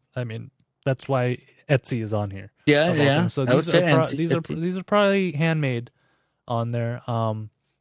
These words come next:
Speaker 1: and I think this project just <laughs> launched today <laughs> on there for,
Speaker 2: Uh, w-, w-,
Speaker 1: for one
Speaker 2: w-,
Speaker 1: thing.
Speaker 2: you're right.
Speaker 1: Yeah.
Speaker 2: Benefit of the doubt. That's true.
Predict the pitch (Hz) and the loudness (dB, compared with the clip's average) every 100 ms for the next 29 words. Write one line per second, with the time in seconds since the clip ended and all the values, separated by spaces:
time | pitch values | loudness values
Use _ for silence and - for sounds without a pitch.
0 | - - _ - 135 123 123 120 - - | -20 -20 _ -6 -2 -2 -4 -6 -8 -2
1 | 139 - 202 208 190 - 147 120 - 120 | -2 -2 -10 -8 -8 -2 -2 -4 -8 -10
2 | - 117 98 - - - 113 117 107 95 | -8 -8 -6 -8 -10 -10 -2 0 0 -4
3 | - _ - - - - - - - - | -12 _ -20 -20 -18 -8 -8 -8 -16 -12
4 | 131 131 117 135 120 _ - - - 196 | -8 -6 -8 -8 -10 _ -20 -8 0 2
5 | 214 196 127 139 180 - 170 143 143 147 | 2 2 6 6 6 4 4 4 4 2
6 | 156 180 175 151 143 147 - - 120 | 4 2 4 4 4 0 0 2 2